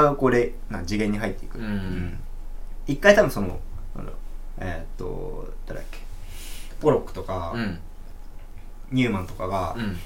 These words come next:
Speaker 1: やっていたような、こう、やりた-、やりたかったこと、
Speaker 2: うん。
Speaker 1: うん、物質としての絵画ってところの、ひと-、
Speaker 2: うん。
Speaker 1: 一段落が多分こう、一回ついて、
Speaker 2: うん。
Speaker 1: また、そこからまた新しいものが生まれていく。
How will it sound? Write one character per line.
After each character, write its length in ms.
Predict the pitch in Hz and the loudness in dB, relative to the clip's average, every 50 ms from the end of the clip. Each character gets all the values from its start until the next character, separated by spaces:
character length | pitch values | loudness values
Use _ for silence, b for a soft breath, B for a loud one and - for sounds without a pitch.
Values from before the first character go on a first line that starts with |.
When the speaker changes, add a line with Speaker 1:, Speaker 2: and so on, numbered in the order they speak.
| - - | -6 -2
Speaker 1:
や 120 | 113 107 | -2 -2
っ 20 | - | -2
て 180 | - - 117 | -2 -4 -4
い 80 | 110 104 | -2 4
た 100 | 113 117 | 4 4
よ 120 | 117 117 | 4 6
う 40 | 117 | 4
な、 120 | 139 147 | 4 4
こ 500 | 139 - - 110 101 92 87 87 87 - - - - - - - - - - - - - - - - | 2 2 0 0 2 2 2 0 -2 -4 -6 -6 -6 -6 -6 -6 -8 -8 -6 -6 -6 -6 -6 0 4
う、 40 | 123 | 6
や 60 | 113 | 6
り 60 | 104 | 6
た-、 100 | - 110 - | 4 2 2
や 80 | 110 110 | 2 2
り 60 | 107 | 4
た 100 | 110 107 | 2 2
か 100 | 107 107 | 2 2
っ 20 | |
た 80 | - 98 | 0 -2
こ 80 | 101 95 | -4 -2
と、 180 | - 123 - - | -4 -4 -4 -4
Speaker 2:
う 40 | 101 | -4
ん。 40 | 101 | -4
Speaker 1:
う 20 | |
ん、 260 | 95 87 101 95 92 92 | -2 -2 -2 -2 -2 -2
物 140 | 98 98 - | -2 -2 -2
質 60 | - | -2
と 60 | - | -4
し 60 | - | -2
て 60 | - 123 | -2 -2
の 60 | 113 | 2
絵 160 | 110 117 113 | 2 4 4
画 100 | 113 113 | 4 4
っ 40 | - | 2
て 60 | - - | -2 -4
と 100 | 139 135 | -4 -2
こ 140 | - 160 165 | -2 0 0
ろ 80 | 175 | 0
の、 260 | 185 208 214 160 117 | 2 2 4 4 2
ひ 120 | 98 - - | 2 0 -2
と-、 80 | 92 95 | -4 -4
Speaker 2:
う 20 | |
ん。 40 | - | -4
Speaker 1:
一 200 | - - 156 156 | 2 2 6 10
段 200 | 165 175 156 120 | 10 10 10 8
落 180 | 101 92 - 85 | 2 0 -2 -2
が 100 | 85 - | -4 -4
多 120 | 107 - | -4 -4
分 120 | - - - - | -4 -6 -6 -8
こ 220 | - - - - - | -8 -8 -8 -10 -10
う、 400 | - - - - - - - - | -10 -10 -10 -10 -8 -8 -8 -8
一 40 | 92 | -4
回 160 | - 95 92 | -4 -4 -4
つ 200 | - - - 85 | -2 -2 -2 0
い 120 | - - | -2 -2
て、 360 | - - - 78 76 - - - | -4 -6 -6 -4 -4 -4 -4 -4
Speaker 2:
う 40 | 113 | -4
ん。 160 | 107 90 82 B B B B B B B B B B B B B B - - | -4 -4 -4 B B B B B B B B B B B B B B -2 4
Speaker 1:
ま 140 | - 151 143 | 4 4 6
た、 200 | 147 135 - - | 4 0 0 0
そ 120 | - 143 | -2 2
こ 60 | - | 6
か 60 | 135 | 6
ら 60 | 127 123 | 8 8
ま 80 | 120 117 | 8 8
た 160 | 120 113 107 | 6 8 8
新 160 | 113 110 107 | 8 4 4
し 100 | - - | 4 0
い 40 | 98 | -2
も 120 | 85 80 | -2 -4
の 40 | 80 | -6
が 60 | 80 80 | -6 -6
生 80 | 78 | -6
ま 80 | - 71 | -6 -6
れ 60 | - | -8
て 120 | - - | -8 -8
い 40 | - | -10
く。 160 | - - 135 | -8 -8 -8